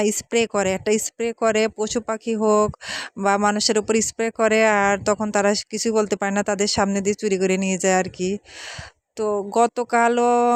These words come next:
মানে, সারা রাত আমরা ঘুমাতে পারি নাই, আজকেও এই একই অবস্থা। কি যে একটা অবস্থা, চারিদিকে পরিস্থিতি বুঝ-, বুঝতেছি না,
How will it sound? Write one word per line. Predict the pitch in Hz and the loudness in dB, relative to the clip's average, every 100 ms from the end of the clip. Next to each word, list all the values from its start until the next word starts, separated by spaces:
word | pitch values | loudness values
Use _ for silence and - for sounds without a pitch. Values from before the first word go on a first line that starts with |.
| 240 | 2
মানে, | 233 226 226 | 0 0 0
সারা | 254 220 | 2 4
রাত | 220 220 | 4 2
আমরা | 226 214 214 | 0 -2 -2
ঘুমাতে | 226 208 208 | 0 0 0
পারি | 214 202 | 0 0
নাই, | 202 202 208 | 2 2 2
আজকেও | 202 - - 208 | 2 -2 -4 0
এই | 208 | 2
একই | 202 196 220 | 0 -2 0
অবস্থা। | 202 185 202 - - 190 190 202 - - - - _ - | 0 2 -2 -4 -6 -4 -4 -8 -12 -16 -16 -20 _ -6
কি | 254 | -4
যে | 226 | 2
একটা | 247 240 - 220 | 2 2 2 2
অবস্থা, | 214 226 233 | 4 0 -2
চারিদিকে | 220 214 202 220 | 0 0 2 2
পরিস্থিতি | 214 208 208 208 220 208 | 2 2 0 0 -4 -4
বুঝ-, | 185 202 - - | -2 -4 -4 -8
বুঝতেছি | 190 214 - 220 220 | -4 -4 -4 -4 -2
না, | 196 | 0